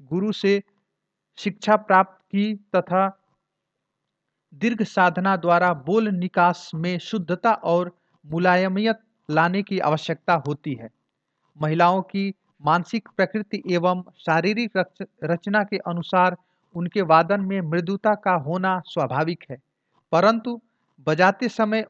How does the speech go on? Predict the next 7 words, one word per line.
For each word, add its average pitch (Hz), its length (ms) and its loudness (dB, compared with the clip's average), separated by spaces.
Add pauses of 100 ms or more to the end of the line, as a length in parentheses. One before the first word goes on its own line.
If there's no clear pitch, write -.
(120)
उनके 208 320 -2
बोल 180 300 -2
निकास 196 520 2
में 202 140 -2
कहीं 190 300 -4 (100)
अस्पष्टता, 202 920 -4 (280)
अस्पष्टता 202 1080 -2